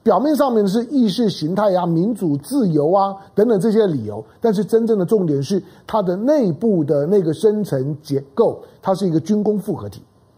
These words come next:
所有利益呢，说盘算到最核心的时候呢，就在军工产业上面，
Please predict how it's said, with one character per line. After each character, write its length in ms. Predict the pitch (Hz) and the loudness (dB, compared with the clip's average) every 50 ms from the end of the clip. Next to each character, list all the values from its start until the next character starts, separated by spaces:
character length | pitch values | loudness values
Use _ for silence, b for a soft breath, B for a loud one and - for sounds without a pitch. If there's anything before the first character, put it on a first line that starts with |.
| _ _ b b b b b - | _ _ b b b b b -6
所 240 | - - 240 294 320 | -2 2 4 4 4
有 80 | 262 | 4
利 340 | 190 226 254 285 262 247 247 | 4 6 6 6 6 6 4
益 100 | 240 214 | 4 4
呢， 160 | 175 170 165 160 | 4 2 2 0
说 200 | - 220 202 180 | 0 0 0 0
盘 240 | - - 160 180 208 | -2 -2 -2 0 0
算 140 | 247 233 214 | 0 2 2
到 100 | 214 202 | 2 2
最 220 | 208 320 320 247 | 2 2 2 2
核 180 | 139 143 160 165 | 2 0 0 0
心 200 | - 202 196 190 | 0 0 0 2
的 100 | 165 131 | 0 0
时 80 | 160 | 0
候 80 | 160 160 | 0 0
呢， 100 | 147 143 | 0 -2
就 140 | 139 185 180 | -2 0 0
在 100 | 190 165 | 0 0
军 220 | - 202 196 196 | 0 0 0 0
工 180 | 175 190 190 185 | 0 0 -2 -4
产 220 | - 117 101 110 | -6 -8 -8 -6
业 80 | 143 - | -6 -2
上 180 | 156 175 160 | -2 -2 -2
面， 180 | 165 185 190 | 0 0 -2